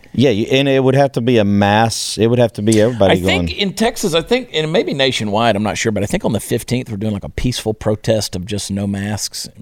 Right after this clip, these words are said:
Speaker 2: being basically saying,
Speaker 1: "Can we burn our mask?"
Speaker 2: "We're gonna burn masks, bras, panties."
Speaker 1: Yeah,
Speaker 2: We might
Speaker 1: let's
Speaker 2: even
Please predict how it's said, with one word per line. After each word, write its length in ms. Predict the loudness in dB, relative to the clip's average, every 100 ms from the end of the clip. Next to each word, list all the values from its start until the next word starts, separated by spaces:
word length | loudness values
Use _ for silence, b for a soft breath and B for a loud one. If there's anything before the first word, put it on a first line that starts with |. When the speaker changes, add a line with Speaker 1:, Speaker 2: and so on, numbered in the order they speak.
| -10
Speaker 2:
being 240 | -6 -6
basically 420 | -4 -6 -6 -8
saying, 460 | -8 -8 -8 -8 -12 -6
Speaker 1:
"Can 140 | -2 0
we 240 | 0 -2 _
burn 300 | -2 0 2
our 140 | 2 2
mask?" 400 | 2 0 -2 -10 _ _ _ _ _ _ _ 0
Speaker 2:
"We're 140 | 2
gonna 160 | 2 0
burn 320 | 2 2 2
masks, 460 | 2 2 2 0 -4
bras, 500 | -2 0 0 0 -4
panties." 760 | -2 0 0 -2 -4 -4 -8 -14 _ _ 0
Speaker 1:
Yeah, 200 | 0 0 -2
Speaker 2:
We 80 | 0
might 80 | 2
Speaker 1:
let's 60 | 2
Speaker 2:
even 320 | -2 -4 -6